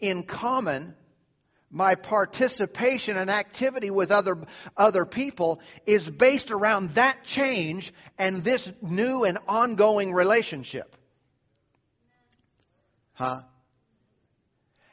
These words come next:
As opposed to, uh, let, let's say this way.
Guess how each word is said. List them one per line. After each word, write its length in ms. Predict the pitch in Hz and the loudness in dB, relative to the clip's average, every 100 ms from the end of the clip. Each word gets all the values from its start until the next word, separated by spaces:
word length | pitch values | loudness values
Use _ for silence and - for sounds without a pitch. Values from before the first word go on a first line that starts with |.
| _ - | _ 4
As 260 | 226 247 190 | 4 6 2
opposed 640 | 208 226 269 294 214 - | -2 2 4 2 -2 -2
to, 400 | 202 175 190 - _ _ _ _ _ _ | 0 0 -2 -8 _ _ _ _ _ _
uh, 80 | 180 220 226 202 | -12 -10 -6 -2
let, 200 | 226 208 | 0 2
let's 160 | 214 196 | 0 0
say 100 | 202 | 0
this 160 | 180 | -2
way. 140 | 147 | -4